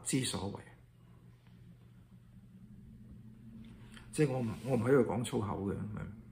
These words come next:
即係呢啲，你都唔需要，佢哋都冇個 level 俾我係用粗-，你，你唔值得用粗口鬧佢嘅。OK，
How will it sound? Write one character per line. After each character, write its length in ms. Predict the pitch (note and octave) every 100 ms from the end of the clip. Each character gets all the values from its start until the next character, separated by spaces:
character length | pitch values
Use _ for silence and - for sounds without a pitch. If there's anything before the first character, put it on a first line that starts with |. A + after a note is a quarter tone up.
| - - -
即 120 | C#3
係 60 | C3
呢 100 | C3+
啲， 300 | C#3+ C3+ - - - - - - - - - - - - - - - - - -
你 80 | C#3+
都 100 | E3
唔 120 | G2
需 120 | - C#3
要， 40 | A#2+
佢 280 | - -
哋 120 | D#3+ F#3+
都 60 |
冇 160 | F#3+ G#2
個 80 | C3
level 560 | C3 D#3 D3+ D3 - -
俾 120 | A2
我 200 | A#2+ G#2+
係 60 | F2+
用 140 | -
粗-， 320 | - B2+ D#3 -
你， 140 | B2 C3+ -
你 120 | C#3+
唔 160 | C#3 A2
值 140 | - D#3+ -
得 100 | F3
用 160 | A#2+ -
粗 160 | C3+
口 120 | B2
鬧 140 | A2 - -
佢 60 |
嘅。 320 | - - - - - - - - - - - - - - - - - - - - - - - - - - - - G#2+ G#2 A2 A#2 A2 A2+ - - - - - - -
OK， 400 | - B2 B2+ -